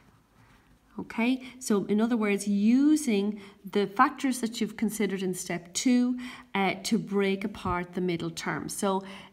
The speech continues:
um, if you remember back to our original example back up here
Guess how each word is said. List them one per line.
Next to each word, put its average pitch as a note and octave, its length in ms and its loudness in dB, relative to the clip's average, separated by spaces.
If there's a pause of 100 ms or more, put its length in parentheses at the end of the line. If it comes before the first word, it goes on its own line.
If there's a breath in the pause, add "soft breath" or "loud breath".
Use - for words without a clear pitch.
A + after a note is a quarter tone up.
(120)
um, G3 340 0 (160)
if A3 180 0
you G3+ 80 2
remember A#3 380 2
back G3+ 440 -2
to G3+ 260 -2
our F3+ 280 0
original F#3 920 0 (340 loud breath)
example F3+ 840 -2
back F#3 360 -8
up A#3 160 -8
here G#3 420 -4